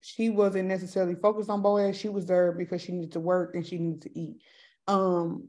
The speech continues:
so focus on yourself and invest in yourself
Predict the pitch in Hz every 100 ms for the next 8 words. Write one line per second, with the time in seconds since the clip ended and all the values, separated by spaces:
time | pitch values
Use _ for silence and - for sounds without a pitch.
0 | _ - 196 180 170 220 226 208 202 190
1 | 185 - 190 185 175 175 - _ _ _
2 | _ _ 190 180 175 170 - _ _ 190
3 | 170 185 202 202 202 185 175 170 165 202
4 | 208 220